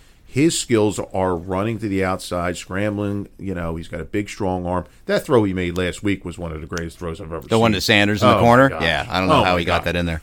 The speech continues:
Speaker 1: But if you ask him to stand in the pocket and make the same throw, I'm not sure he can do it. Be-, and, and I don't know why, but I, I think it just, it's the way he's always played football. He's a big, strong, athletic guy.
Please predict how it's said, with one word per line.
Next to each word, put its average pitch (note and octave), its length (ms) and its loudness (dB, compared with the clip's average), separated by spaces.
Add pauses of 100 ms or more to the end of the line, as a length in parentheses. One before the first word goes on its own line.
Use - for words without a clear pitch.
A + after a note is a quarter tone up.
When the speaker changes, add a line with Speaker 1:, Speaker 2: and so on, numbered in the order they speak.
Speaker 1:
But C3 120 6
if B2+ 140 -2
you D3+ 200 2
ask G3 240 2
him D3+ 120 -4
to C#3 100 -4
stand D3 460 -4
in C3 60 -6
the G#2 80 -4
pocket - 640 -8 (560)
and A2 220 -4
make D#3 240 -2
the A2+ 80 -6
same C#3 300 -2
throw, D3+ 400 -4
I'm E3+ 140 -8
not C#4+ 180 -10
sure D3 180 -4
he C3+ 140 -2
can B2+ 200 -8
do G3+ 260 -2
it. - 200 -4
Be-, C#3 180 -8 (140)
and, C#3 160 -10
and D3+ 120 -6
I E3 100 -2
don't G#3+ 160 -8
know F#3+ 80 -2
why, D#3 480 -6
but A#2 200 -4
I, A#2+ 200 -2 (400)
I A#2+ 100 -4
think E3+ 260 -6
it D#3+ 80 -6
just, - 420 -10
it's - 360 -14
the A#2+ 100 -2
way A2+ 260 0
he's B2+ 180 -4
always A#2 320 0
played C3 320 -2 (180)
football. - 460 -4
He's G2+ 180 -14
a F2+ 40 -12
big, G#2 360 -6
strong, G#2+ 400 -4
athletic F#2+ 480 -8
guy. E2 320 -8